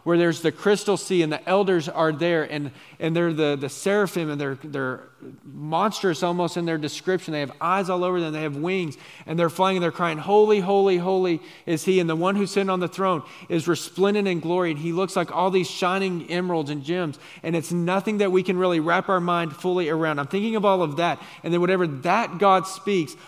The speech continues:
lightning peels across the sky. I'm thinking of what the, the Israelites saw whenever God enwrapped a mountain in smoke, and they said, "We can't go near it lest we die." And so there's this mountain wrapped in thick black smoke and thunderings.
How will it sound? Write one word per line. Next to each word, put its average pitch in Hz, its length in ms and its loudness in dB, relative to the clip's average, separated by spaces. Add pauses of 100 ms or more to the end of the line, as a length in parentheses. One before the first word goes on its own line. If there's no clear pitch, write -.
(100)
lightning 185 480 2 (120)
peels 214 320 2
across 202 420 0
the 175 100 -4
sky. 139 540 -4 (920)
I'm 165 140 -2
thinking 220 340 2
of 185 180 6 (280)
what 190 240 4
the, 180 360 4
the 160 320 0
Israelites 190 560 4
saw 196 240 6
whenever 175 400 0
God 180 420 2
enwrapped 170 460 2
a 185 60 0
mountain 185 520 -2
in 170 280 -6
smoke, 180 720 -2 (220)
and 175 140 0
they 180 120 2
said, 180 240 2
"We 180 240 0
can't 214 320 -2
go 190 160 4
near 180 300 2
it 170 80 0
lest 170 320 0
we 151 180 0
die." 143 360 0
And 131 200 -6
so 165 160 -2
there's 165 180 0
this 156 220 -4 (260)
mountain 180 380 2
wrapped 185 260 4
in 151 140 -8
thick 196 340 0
black 175 260 0
smoke 175 400 -4
and 151 140 -8
thunderings. 147 540 -6